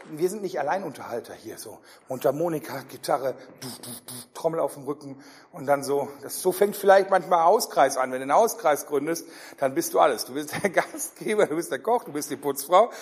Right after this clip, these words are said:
du machst das Programm und, äh, meistens bist du auch sogar noch zwischendurch mal alleine.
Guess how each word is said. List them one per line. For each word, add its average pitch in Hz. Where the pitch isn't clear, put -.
du 147
machst 160
das 165
Programm 156
und, 202
äh, 185
meistens 160
bist 160
du 175
auch 165
sogar 170
noch 165
zwischendurch 185
mal 202
alleine. 143